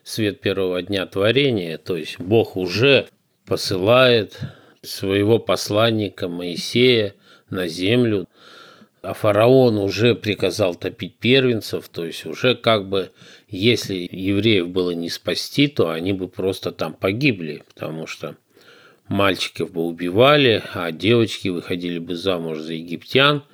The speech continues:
и принимали бы уже их религию, и, так сказать, дело Господа тогда погибло бы просто.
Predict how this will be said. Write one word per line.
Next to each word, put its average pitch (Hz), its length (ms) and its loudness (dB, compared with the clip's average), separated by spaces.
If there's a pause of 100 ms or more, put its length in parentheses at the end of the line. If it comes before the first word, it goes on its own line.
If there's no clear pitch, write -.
(120)
и 98 80 -8
принимали 98 640 2
бы 90 160 -6
уже 87 300 -2
их 90 220 -4
религию, 127 760 2 (640)
и, 95 180 -2
так 92 200 0
сказать, 90 400 -2
дело 92 280 2
Господа 85 720 -2 (240)
тогда 80 280 -4
погибло 113 560 -2
бы 78 120 -10
просто. - 480 -14